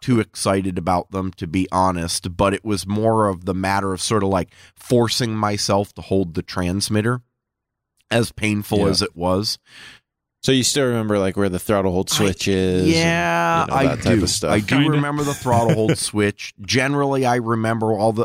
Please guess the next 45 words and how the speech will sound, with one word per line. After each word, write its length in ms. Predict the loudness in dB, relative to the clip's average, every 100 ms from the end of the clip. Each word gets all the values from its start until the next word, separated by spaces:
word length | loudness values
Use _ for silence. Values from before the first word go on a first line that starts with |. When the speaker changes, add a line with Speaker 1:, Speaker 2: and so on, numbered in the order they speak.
| 0
Speaker 1:
all 160 | 0
the 180 | 0 0 0
axes 800 | 0 -2 -6 -4 -2 0 -2 -2
and 160 | 0
what 200 | 0 0
the 60 | -4
sticks 460 | -4 0 0 -2 -4
<laughs> 0 |
do. 600 | -2 2 0 0 -2 -2 _ _ _
Speaker 2:
Oh, 280 | 2 4 4
that's 260 | 0 0
Speaker 1:
Yeah. 60 | 0
Speaker 2:
good. 260 | 2 2 2
Yeah, 160 | 2
what 220 | 2 2
the 80 | 0
stick, 320 | 0 0 -2
that's 260 | 0 0 0
an 80 | -2
important 400 | 0 0 -2 -2
one. 220 | -4 -6 -2
Speaker 1:
But, 240 | 0 0 -2 -4 -2
Speaker 2:
<laughs> 200 | -2 -2
Speaker 1:
you 120 | 0
know, 220 | 0 -2 -2
and, 240 | -4 -4 -4
and 180 | -2 0
actually 360 | -2 -2 0 0
when 180 | 0
I 80 | -2
fly 320 | -2 0 2
in 100 | 0
the 80 | -2
sim, 260 | -2 0 0
I 80 | 0
don't 260 | 0 -4 -4
feel 300 | 0 2 0
too 240 | -2 -4
bad 540 | 0 2 2 0 -4 -12 -6
in 160 | -6
terms 420 | -4 -2 0 2
of 160 | 0 0
loss 380 | 2 2 2 -2
of 140 | -2
skill, 580 | -2 -2 -2 -2 -2 -10